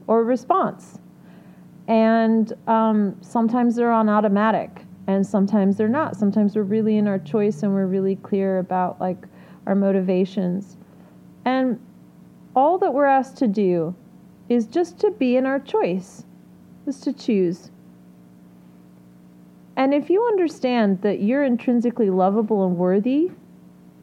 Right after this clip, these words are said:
you will make better decisions. You will behave in ways that are more uplifting to you. So you're not bad. And you know what? The point is not that you're good either.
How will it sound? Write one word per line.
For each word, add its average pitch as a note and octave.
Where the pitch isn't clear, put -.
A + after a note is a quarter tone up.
you A3+
will C#4+
make A3
better E3
decisions. E3
You G#3
will G#3
behave F#3+
in G3
ways F3+
that F3
are F3+
more F3+
uplifting F3+
to -
you. F3
So -
you're A3+
not D4+
bad. G#3+
And A#3+
you C4
know B3+
what? B3+
The B3+
point B3
is B3
not A#3
that A3
you're G#3+
good G#3
either. F#3+